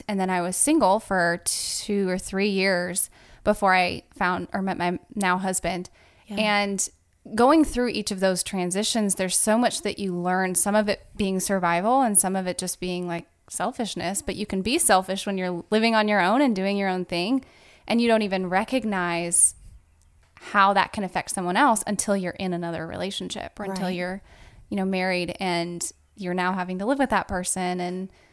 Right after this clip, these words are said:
Speaker 1: share a lot of space and time and energy. And
Speaker 2: Toilets. <laughs>
Speaker 1: Yeah. Definitely for me, it's just this pruning of,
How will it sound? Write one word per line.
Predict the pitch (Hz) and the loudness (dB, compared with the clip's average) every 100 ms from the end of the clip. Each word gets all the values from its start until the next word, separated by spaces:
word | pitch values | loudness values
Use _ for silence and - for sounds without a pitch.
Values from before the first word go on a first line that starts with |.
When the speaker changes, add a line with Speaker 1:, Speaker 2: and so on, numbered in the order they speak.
| _ _ _ - | _ _ _ -8
Speaker 1:
share | - 339 392 | 2 6 8
a | |
lot | 285 233 | 10 10
of | 214 196 | 8 4
space | - - 427 330 233 | 4 8 8 8 6
and | 269 277 | 4 4
time | 320 440 392 277 | 8 8 8 6
and | 247 | 2
energy. | 247 339 415 285 247 214 214 | 2 4 4 2 2 0 2
And | |
Speaker 2:
Toilets. | 262 330 294 233 - | 4 6 6 8 8
<laughs> | |
Speaker 1:
Yeah. | 339 381 392 339 262 226 - - | 10 8 8 2 -2 -8 -12 -6
Definitely | 233 254 320 311 240 | 2 4 4 2 0
for | 226 202 | 0 0
me, | 202 202 190 | 0 0 0
it's | 175 - | -2 -4
just | - 180 | -6 -6
this | 180 - | -6 -10
pruning | - 180 185 175 | -6 -4 -2 0
of, | 165 165 - - | 0 -2 -8 -20